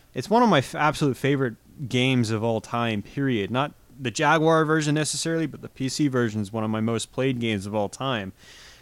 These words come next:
And the Jag version is actually a pretty solid port. Again, like Wolfenstein three D, it was done in-house by id Software.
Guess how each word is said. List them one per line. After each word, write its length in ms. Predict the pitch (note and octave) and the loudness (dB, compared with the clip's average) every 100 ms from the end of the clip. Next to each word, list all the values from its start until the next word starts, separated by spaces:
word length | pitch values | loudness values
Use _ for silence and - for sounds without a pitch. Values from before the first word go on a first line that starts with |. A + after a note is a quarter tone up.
| - | -14
And 140 | - D#3+ | -4 -2
the 60 | |
Jag 300 | D3 G3+ C#4 | 2 2 2
version 300 | A3+ F#3+ D3+ | 2 2 2
is 60 | C#3+ | 2
actually 260 | C#3+ - C3 | 2 2 -2
a 20 | |
pretty 260 | - B2+ | 0 0
solid 460 | A#2+ - C3+ B2 F#2+ | 0 0 2 2 0
port. 420 | - E3+ C3 F2+ - | -4 0 0 -2 -6
Again, 520 | A2+ C3 C3+ C#3 C#3+ | -6 -2 -2 -4 -6
like 260 | A#2+ B2+ B2+ | -6 -4 -2
Wolfenstein 580 | C#3+ C3+ B2+ - B2+ A2+ | -4 -4 -6 -2 -2 -4
three 240 | - C3+ | -4 -2
D, 320 | C3 D#3+ B2 | 0 0 0
it 40 | A#2 | -2
was 180 | A#2 | -4
done 240 | G2+ B2+ B2 | -2 -2 -2
in-house 480 | A#2 B2+ C3 B2+ - | -4 -4 -2 -4 -4
by 160 | A#2+ | -6
id 220 | A2 B2 | -4 -6
Software. 640 | - A#2+ B2 B2 A#2 G2 F#2 | -6 -2 0 0 -4 -4 -6